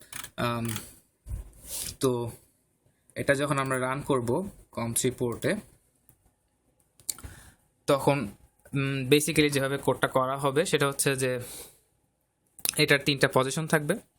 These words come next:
একটা হচ্ছে জিরো ডিগ্রি, একটা হচ্ছে নাইনটি ডিগ্রিজ, আর একটা হচ্ছে ওয়ান হান্ড্রেড এইটি ডিগ্রি। তো সেটার তিনটা ডিফল্ট পজিশন থাকবে এবং ই-, আম, আমরা চাইলে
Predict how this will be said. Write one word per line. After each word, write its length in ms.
একটা 220
হচ্ছে 180
জিরো 240
ডিগ্রি, 360
একটা 300
হচ্ছে 520
নাইনটি 240
ডিগ্রিজ, 520
আর 80
একটা 100
হচ্ছে 120
ওয়ান 160
হান্ড্রেড 320
এইটি 220
ডিগ্রি। 260
তো 220
সেটার 260
তিনটা 260
ডিফল্ট 480
পজিশন 380
থাকবে 360
এবং 440
ই-, 340
আম, 320
আমরা 200
চাইলে 440